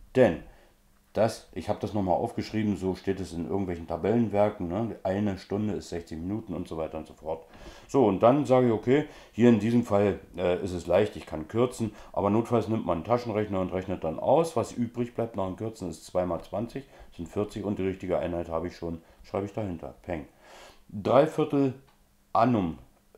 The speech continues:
das Jahr, Dreivierteljahr ist wie viele Tage? Ich habe jetzt hier mal die Banktage genommen, dreihundertsechzig Tage, weil das sich jetzt hier schneller rechnen lässt. Sonst nimmt man wieder einen Taschenrechner. Ich schreibe das Dreiviertel hin und mal statt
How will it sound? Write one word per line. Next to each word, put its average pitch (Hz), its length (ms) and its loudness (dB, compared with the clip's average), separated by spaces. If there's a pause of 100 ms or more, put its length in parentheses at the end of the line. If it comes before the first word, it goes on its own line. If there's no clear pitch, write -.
(120)
das 85 160 -6
Jahr, 95 280 4
Dreivierteljahr 107 760 2 (180)
ist 104 280 -4
wie 117 100 -4
viele 117 140 -8
Tage? 95 400 4 (460)
Ich 107 180 -2
habe 139 100 6
jetzt 127 180 -8
hier 143 140 0
mal 131 240 4
die 113 240 -2
Banktage 104 600 4
genommen, 98 260 0
dreihundertsechzig 107 760 -2
Tage, 95 340 0 (260)
weil 90 160 2
das 104 160 0
sich 101 220 -6
jetzt 98 260 -2
hier 107 240 -2
schneller 90 380 0
rechnen 90 340 -6
lässt. - 260 -18 (200)
Sonst 98 320 -2
nimmt 104 120 -2
man 98 200 0
wieder 95 100 -2
einen 92 80 -6
Taschenrechner. 82 540 -6 (260)
Ich - 80 -10
schreibe 120 200 0
das - 160 -4
Dreiviertel 120 520 0
hin 156 160 -2 (480)
und 113 400 4 (320)
mal 98 800 4
statt - 400 0